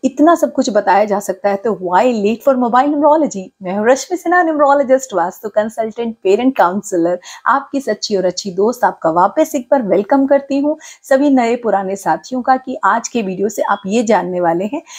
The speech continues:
कि एक mobile number आपके बारे में कितनी सारी बातें बता सकता है। So let's go for it and know your number, what it says about you।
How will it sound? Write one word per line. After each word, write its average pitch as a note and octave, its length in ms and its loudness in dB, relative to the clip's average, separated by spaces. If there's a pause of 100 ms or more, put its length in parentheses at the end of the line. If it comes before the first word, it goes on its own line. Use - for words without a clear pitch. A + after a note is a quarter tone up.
(160)
कि F4+ 100 4
एक E4+ 160 0
mobile G#3+ 380 2
number G3 340 -2
आपके G3 360 -2
बारे G#3 240 -2
में C4+ 140 -2
कितनी C#4 420 -14
सारी C4 300 2
बातें G#3 340 0
बता F#3 260 -4
सकता - 360 -10
है। G3+ 100 -10 (260)
So B3+ 140 2
let's G3+ 460 2
go C#4+ 160 2
for C#4 180 4
it C#4+ 200 0
and G#3+ 240 0
know C4 340 4 (500)
your B3+ 360 2
number, A#3+ 380 -2
what A3 280 -6
it C#4+ 280 -10
says A3 220 -6
about F3+ 440 -4
you। D#3 80 -4